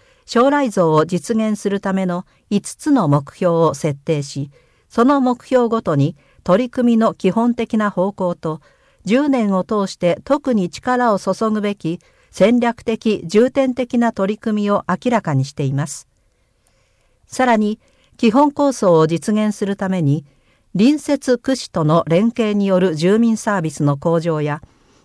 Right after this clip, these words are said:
基本構想の進捗状況を毎年区民と共に達成度を確認しながら取り組む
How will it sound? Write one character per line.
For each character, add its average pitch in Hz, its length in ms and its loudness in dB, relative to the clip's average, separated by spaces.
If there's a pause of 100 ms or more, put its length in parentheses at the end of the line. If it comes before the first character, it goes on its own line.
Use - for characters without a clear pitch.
(100)
基 220 180 2
本 277 240 2
構 269 240 0
想 170 240 -2
の 180 200 2
進 247 260 2
捗 240 260 -2
状 220 200 0
況 165 240 -2
を 165 220 -2 (240)
毎 247 260 0
年 240 520 -4
区 294 140 -2
民 269 220 2
と 143 160 -2
共 165 280 -2
に 175 220 -4 (240)
達 202 240 -2
成 277 260 0
度 196 160 2
を 175 60 2
確 190 280 -4
認 254 220 0
し - 140 -6
な 240 160 0
が 214 100 -2
ら 190 200 0
取 170 220 0
り 196 60 -10
組 185 200 -2
む 170 140 -4